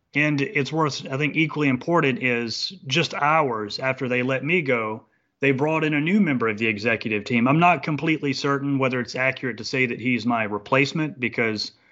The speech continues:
to my understanding, my position is technically vacant. This guy has the position of chief strategy officer, but, uh, you know, his name, um, yeah, so,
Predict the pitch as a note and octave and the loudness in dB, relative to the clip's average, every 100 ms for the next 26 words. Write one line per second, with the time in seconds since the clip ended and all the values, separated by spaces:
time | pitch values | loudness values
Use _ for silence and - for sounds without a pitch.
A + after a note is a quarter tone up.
0 | _ _ _ - E3 F#3 F3+ D3 - D3+ | _ _ _ 2 4 4 2 -2 -2 -2
1 | D3+ D3 A2 G#2+ C3 D3 C#3+ C3+ D3+ E3 | -2 -4 -6 -2 -2 -2 -4 -2 -2 -2
2 | D#3 D3+ B2+ A#2 - C3 C3 A#2+ B2 A#2 | -4 -4 -4 -4 -2 0 -2 0 0 0
3 | A2 - - A2 C3+ C3+ D3+ - - _ | -2 -6 -2 2 2 2 -4 -6 -14 _
4 | _ _ _ A#2 D#3 - E3 D#3 C#3 C#3+ | _ _ _ -4 -4 0 2 4 4 2
5 | B2+ C3+ C3+ A#2 C#3 C3 C#3 C3 B2+ B2 | 0 -4 -4 0 0 0 -2 -4 -4 -4
6 | A2+ G#2 A2 - D3+ - - D#3+ F#3 C3+ | -6 -6 -8 -4 -4 -4 0 2 2 0
7 | A2 - G#2+ G#2+ G#2+ - A#2 A#2+ _ _ | -6 -8 -8 -8 -10 -8 -10 -10 _ _
8 | _ _ - C3+ C#3 D#3+ D3+ C#3+ C3+ B2+ | _ _ -4 0 0 2 4 6 4 2
9 | A2+ - _ C#3 C#3 D3 C3 D3 D#3+ E3 | -2 -14 _ -4 0 0 4 4 4 2
10 | D3+ C3+ B2 A#2+ A2+ G2+ _ _ D3 B2 | -2 0 2 2 0 -6 _ _ 2 2
11 | G#2 D#3 C#3+ B2 | 2 0 2 0